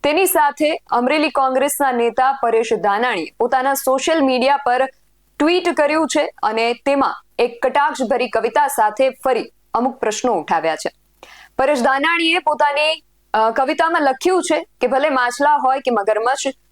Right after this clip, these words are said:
કોણ કરાવ્યું, કરાવી રહ્યું છે બેઉને મોજ? અસલી પત્ર લખનાર અને લખાવનાર કોણ કોણ હતા?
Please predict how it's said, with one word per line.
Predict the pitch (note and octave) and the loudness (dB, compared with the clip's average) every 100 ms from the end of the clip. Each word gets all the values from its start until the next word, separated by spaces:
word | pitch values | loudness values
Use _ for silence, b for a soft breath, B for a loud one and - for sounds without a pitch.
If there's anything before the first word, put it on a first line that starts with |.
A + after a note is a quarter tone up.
| _ _ - | _ _ 0
કોણ | E4 F4+ | 2 2
કરાવ્યું, | D4 C#4 C4 B3 C4+ D#4+ - | 0 2 2 0 0 0 0
કરાવી | B3+ C4+ D#4+ F4 | 0 0 2 2
રહ્યું | C4+ B3+ C4 | 2 2 0
છે | D4+ C#4+ | 0 0
બેઉને | A3 A#3+ C#4+ B3+ | 2 2 2 -2
મોજ? | F3+ G#3 F3 - - _ _ _ - | -2 -2 -2 -4 -20 _ _ _ -4
અસલી | C4 D#4 E4+ | -2 0 0
પત્ર | - C#4 - D4 D4 | 0 -4 -2 0 2
લખનાર | B3 B3 B3+ C#4 C#4+ C4+ _ _ - | 0 0 0 2 0 -4 _ _ -2
અને | B3 B3+ | 0 0
લખાવનાર | A3 A#3 B3 C4 C4 - - - | 0 0 0 0 0 -2 -10 -4
કોણ | C4 C4 B3 | 0 2 0
કોણ | - D4 C4 | 0 0 0
હતા? | G3+ G3+ A#3+ F#3 | -2 -2 0 0